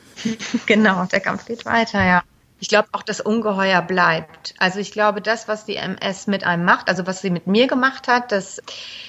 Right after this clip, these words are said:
wie gesagt, diese Ungewissheit, äh, und sich darüber Gedanken zu machen, so was ist morgen und das Leben nicht mehr so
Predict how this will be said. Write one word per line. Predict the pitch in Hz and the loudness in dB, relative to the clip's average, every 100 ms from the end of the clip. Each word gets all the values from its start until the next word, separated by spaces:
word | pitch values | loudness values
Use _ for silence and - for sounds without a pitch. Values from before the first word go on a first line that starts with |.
| - _ | -20 _
wie | 202 | 2
gesagt, | 196 185 202 - | 4 4 2 2
diese | 185 170 170 170 - | -4 2 4 4 2
Ungewissheit, | 240 262 196 185 185 - 180 170 170 - - | 4 4 4 2 0 2 4 4 2 -2 -2
äh, | 185 170 165 | 0 2 0
und | - 180 | 0 -2
sich | 180 | 0
darüber | 190 170 170 | 2 2 2
Gedanken | 175 170 185 - | 2 2 0 -2
zu | - | -6
machen, | 185 - 180 175 | -4 -4 -4 -4
so | 170 | -2
was | 185 185 | -2 -2
ist | 180 185 | -6 0
morgen | 202 226 190 | 2 2 0
und | 170 175 | -6 -6
das | 170 180 | -8 -4
Leben | 185 185 | -2 0
nicht | 180 175 180 | -2 -4 -2
mehr | 180 180 | 0 0
so | 170 175 170 170 165 170 | 0 0 0 0 0 2